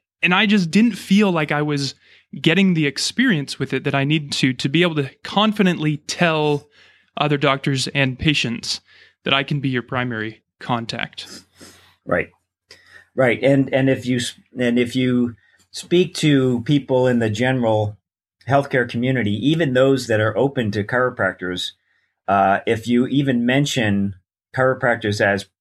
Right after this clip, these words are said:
Speaker 2: general primary care practitioners, you'll either get a blank stare or a hearty laugh.
Speaker 1: <laughs>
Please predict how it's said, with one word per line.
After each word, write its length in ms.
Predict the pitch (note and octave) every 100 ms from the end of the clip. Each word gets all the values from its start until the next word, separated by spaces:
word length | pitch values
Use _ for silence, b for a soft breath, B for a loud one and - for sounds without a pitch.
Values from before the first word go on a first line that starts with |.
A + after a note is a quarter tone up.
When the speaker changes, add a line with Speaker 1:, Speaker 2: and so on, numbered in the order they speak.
| _ _ _ _ -
Speaker 2:
general 680 | B2 B2 A#2 G#2+ G#2 G#2 -
primary 380 | A#2 A2+ G#2
care 380 | G2 B2 B2 B2 A#2+
practitioners, 760 | - A2+ G#2+ F#2 F#2 F2+ F2+ - _ _ _ _ _
you'll 220 | A#2 B2
either 220 | C3+ C#3
get 180 | B2 A2+
a 40 |
blank 380 | G#2 - B2+ C#3+
stare 800 | - - B2+ C3 C#3+ D#3 E3 - _ _
or 460 | A2+ A#2 A2 A2+ -
a 440 | G#2+ G#2+ G#2 G#2 G2
hearty 460 | - C3 B2 B2
laugh. 540 | G#2+ G2 F#2 - - - _ _ _ _ _ _ _
Speaker 1:
<laughs> 960 | D3 - F3+ - D#3+ - D3 - -